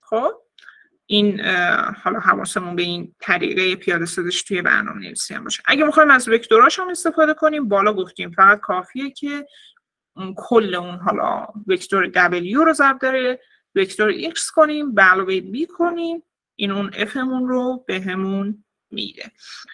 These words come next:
خب، خیلی ساده. اگه، اه، یه سمپل از X رو داشته باشیم که ده، بیست و سی باشه مقادیرش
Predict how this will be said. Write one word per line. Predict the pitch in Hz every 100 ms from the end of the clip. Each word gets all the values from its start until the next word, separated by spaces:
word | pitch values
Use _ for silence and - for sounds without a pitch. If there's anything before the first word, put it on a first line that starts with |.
| - _
خب، | - 208 -
خیلی | - 370 370
ساده. | - 240 208 196 190 - -
اگه، | 247 254 285 285 262
اه، | 214 196 190
یه | 196 247
سمپل | 254 220 196 220 226
از | 196 - 226
X | 208 - 202
رو | 180
داشته | 180 175 - 208
باشیم | 175 170 - 175
که | 170 190 180 175 _ _ _ _ _ _ _ -
ده، | 220 196 196 - -
بیست | 208 202 - -
و | 185
سی | 185 - 269 262
باشه | 180 - 180
مقادیرش | 185 180 175 180 170 185 - -